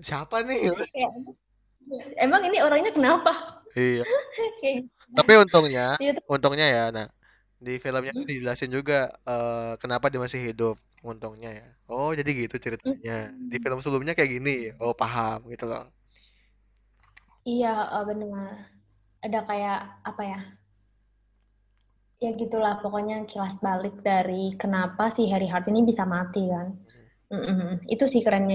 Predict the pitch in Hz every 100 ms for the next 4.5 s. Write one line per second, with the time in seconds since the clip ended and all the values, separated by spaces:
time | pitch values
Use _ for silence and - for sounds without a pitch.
0 | 196 202 185 - 185 180 175 - 113 113
1 | 110 - - - 226 247 240 226 202 190
2 | 220 285 302 - - - 220 226 226 226
3 | 190 - 214 233 226 220 214 - 208 240
4 | 240 226 208 196